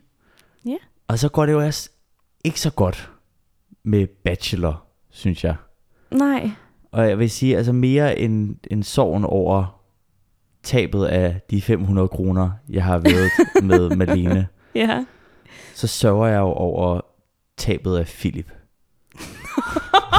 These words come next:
Speaker 2: Ah, men det, jeg synes, det har været, det har været, det har været en frygtelig omgang at skulle
Speaker 1: Ja.
Speaker 2: se det her.
Speaker 1: Ja, jeg forstår. Jeg var, følte mig faktisk også så fortabt, at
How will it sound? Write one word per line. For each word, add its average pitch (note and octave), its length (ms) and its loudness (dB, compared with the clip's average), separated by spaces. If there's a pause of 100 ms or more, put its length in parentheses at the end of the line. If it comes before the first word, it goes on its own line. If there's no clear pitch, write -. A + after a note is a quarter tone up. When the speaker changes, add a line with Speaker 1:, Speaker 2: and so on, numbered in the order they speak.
(1000)
Speaker 2:
Ah, D#3 200 2
men F3 140 2
det, F3 320 4
jeg E3 220 4
synes, E3 180 -6
det F#3 80 0
har E3+ 60 4
været, D#3 280 2
det D3+ 80 0
har C#3 100 2
været, C3 380 2 (320)
det C#3+ 80 0
har C#3 60 2
været C3 120 2
en C3 60 0
frygtelig D3 340 0
omgang A2 440 -2 (100)
at A#2 60 -2
skulle F#3+ 140 2
Speaker 1:
Ja. A2+ 60 4
Speaker 2:
se C3 220 -2
det A2 160 -2
her. G2+ 160 0 (260)
Speaker 1:
Ja, F3+ 180 0 (140)
jeg G#3+ 140 2
forstår. G#3+ 460 0 (200)
Jeg A3 200 4
var, A3 100 4
følte A#3 380 0
mig A3 100 0
faktisk G3+ 360 -4
også G3+ 200 0
så A3 120 -2
fortabt, - 640 -4
at F#3 240 -2